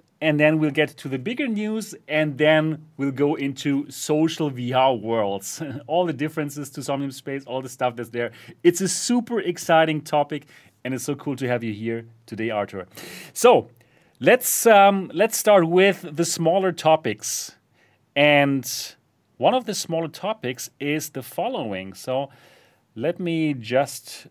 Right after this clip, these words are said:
uh, make my screen a bit bigger here. Wait one moment. So I think now people should be able to see my screen. Let me check it.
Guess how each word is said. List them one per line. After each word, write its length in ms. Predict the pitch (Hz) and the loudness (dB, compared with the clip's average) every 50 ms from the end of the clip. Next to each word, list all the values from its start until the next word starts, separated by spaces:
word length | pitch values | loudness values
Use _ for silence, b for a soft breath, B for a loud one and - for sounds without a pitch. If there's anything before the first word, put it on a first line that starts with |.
| - | -12
uh, 340 | 123 123 120 120 117 113 113 | -8 -6 -4 -4 -4 -4 -4
make 300 | 113 113 123 135 135 - | -6 -6 -6 -8 -10 -8
my 320 | 127 120 117 117 113 113 | -6 -4 -4 -4 -4 -6
screen 400 | 113 - - - - 180 208 175 | -8 -12 -16 -12 -10 -10 -8 -8
a 60 | 127 110 | -8 -8
bit 220 | 110 104 - - | -8 -10 -12 -12
bigger 300 | - 160 165 117 98 101 | -12 -12 -10 -8 -10 -10
here. 400 | 85 85 92 92 101 127 175 180 - _ _ _ _ _ _ _ _ _ _ _ _ _ _ _ _ _ _ _ _ _ _ _ _ _ _ _ - | -10 -12 -12 -12 -10 -12 -12 -16 -20 _ _ _ _ _ _ _ _ _ _ _ _ _ _ _ _ _ _ _ _ _ _ _ _ _ _ _ -20
Wait 160 | 98 92 92 | -20 -18 -16
one 160 | 95 92 90 | -16 -14 -14
moment. 400 | 95 107 127 123 101 92 104 110 _ _ _ _ _ _ _ _ _ _ _ _ _ _ _ B B B B B B B B B B B B B B _ | -12 -12 -12 -12 -14 -14 -16 -18 _ _ _ _ _ _ _ _ _ _ _ _ _ _ _ B B B B B B B B B B B B B B _
So 440 | _ - - - - 110 110 107 98 | _ -20 -16 -10 -6 -4 -4 -2 -4
I 80 | 95 95 | -4 -6
think 280 | - - 110 104 - - b b b b b b b b b b b _ _ - | -8 -12 -12 -12 -12 -16 b b b b b b b b b b b _ _ -16
now 600 | 101 98 104 120 139 143 117 104 107 120 147 151 _ _ _ _ _ _ _ _ _ _ _ _ _ _ _ _ - - - _ - | -12 -10 -8 -6 -4 -2 -2 -2 -2 -4 -6 -10 _ _ _ _ _ _ _ _ _ _ _ _ _ _ _ _ -20 -20 -20 _ -14
people 200 | 117 117 117 123 | -14 -12 -12 -12
should 220 | 117 - 117 104 | -12 -12 -14 -12
be 160 | - 120 107 | -10 -10 -8
able 120 | 107 101 98 | -8 -10 -10
to 120 | - 107 | -14 -18
see 180 | 92 - - 110 | -16 -14 -12 -12
my 120 | 101 95 | -12 -12
screen. 280 | 90 - - - 123 131 | -12 -14 -18 -16 -14 -14
Let 80 | 104 | -12
me 60 | 92 90 | -14 -14
check 240 | - - - - | -14 -16 -16 -16
it. 80 | - 165 | -18 -20